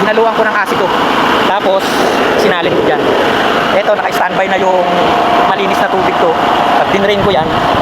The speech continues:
ito naman ang ilalagay ko panghugas doon sa loob ng tubo. So, ayan, dumi. Bumubula-bula, oh.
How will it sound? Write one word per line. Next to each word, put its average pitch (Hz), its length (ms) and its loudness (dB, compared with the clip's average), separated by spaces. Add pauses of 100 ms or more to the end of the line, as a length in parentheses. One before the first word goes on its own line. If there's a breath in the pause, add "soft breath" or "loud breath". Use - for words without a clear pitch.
(320)
ito - 140 -2
naman 185 160 -2
ang 180 80 -2
ilalagay 170 320 0
ko - 80 0
panghugas 156 480 0
doon - 100 0
sa 170 140 0
loob 165 240 0
ng 214 200 0 (440)
tubo. 214 260 0 (640)
So, - 80 0
ayan, - 100 0
dumi. - 380 0 (2250)
Bumubula-bula, 214 640 0
oh. 175 100 0